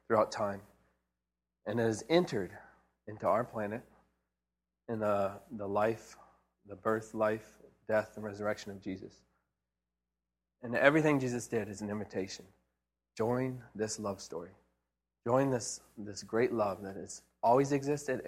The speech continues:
and will always exist. And that's it. It's that simple.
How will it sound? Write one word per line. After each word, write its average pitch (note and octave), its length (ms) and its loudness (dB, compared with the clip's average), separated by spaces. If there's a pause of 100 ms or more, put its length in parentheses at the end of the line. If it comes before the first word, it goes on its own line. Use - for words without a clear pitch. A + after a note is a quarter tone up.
and A#2+ 160 0
will G#2 140 0
always F#2+ 300 -6
exist. F#2+ 440 -14 (840)
And A2 340 4 (1400)
that's A#2 180 -4
it. C#3+ 160 -2 (160)
It's - 200 -14
that A#2+ 320 8
simple. - 420 -4